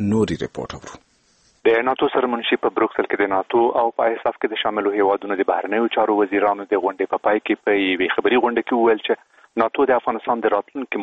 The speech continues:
Speaker 2: ماموریت ملاتړ کوي، خو د دغه ماموریت د دوام لپاره یو قانوني چوکاټ ته اړتیا لري.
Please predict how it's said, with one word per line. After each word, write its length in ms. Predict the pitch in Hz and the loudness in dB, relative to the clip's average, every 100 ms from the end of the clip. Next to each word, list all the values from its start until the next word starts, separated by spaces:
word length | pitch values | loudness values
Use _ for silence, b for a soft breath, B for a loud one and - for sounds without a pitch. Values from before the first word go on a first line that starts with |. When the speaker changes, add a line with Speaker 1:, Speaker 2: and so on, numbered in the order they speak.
| 95 | -4
Speaker 2:
ماموریت 440 | 90 90 95 - | -4 -2 -4 -4
ملاتړ 360 | 92 92 - 92 - | -4 -2 0 -2 0
کوي، 160 | 90 87 | -2 -2
خو 100 | 85 | -2
د 80 | 90 | 0
دغه 140 | 92 92 | 0 0
ماموریت 420 | 90 87 85 113 127 | -2 -4 -2 -2 0
د 80 | 117 | 2
دوام 320 | 110 113 110 | 2 0 -2
لپاره 280 | 107 113 104 95 | -2 0 -2 -2
یو 120 | 92 - | -6 -4
قانوني 240 | 92 87 127 117 | -8 -6 -6 -2
چوکاټ 320 | 98 101 95 - | -2 -2 -4 -4
ته 40 | 98 - 107 | -6 -2 -2
اړتیا 260 | - 95 87 | 0 -2 0
لري. 180 | 92 | 0